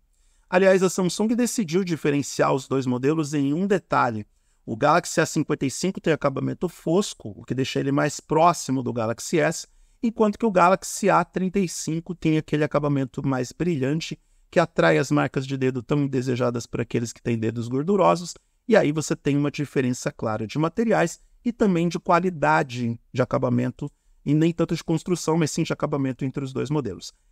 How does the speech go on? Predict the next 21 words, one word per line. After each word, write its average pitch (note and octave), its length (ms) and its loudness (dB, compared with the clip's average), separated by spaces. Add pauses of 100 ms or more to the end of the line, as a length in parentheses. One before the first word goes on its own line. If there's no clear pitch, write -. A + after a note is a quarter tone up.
(240)
É A#3 80 6
uma C#4 240 6
forma G#3 400 2
da G3 140 2
Samsung F#3 440 -2
determinar E3 560 -2
a D3 40 -2
diferença C#3 420 -6
de C#3+ 120 -8
preços C3+ 400 -6
entre E3+ 280 0
eles E3 300 -2 (300)
e E3 60 -4
também D#3+ 540 0 (120)
dar F3+ 180 4
uma F3+ 180 4
leve D3+ 320 0
diferenciada C#3+ 840 -2
entre C3+ 280 -4
os B2+ 120 -8
dispositivos, F3 760 -4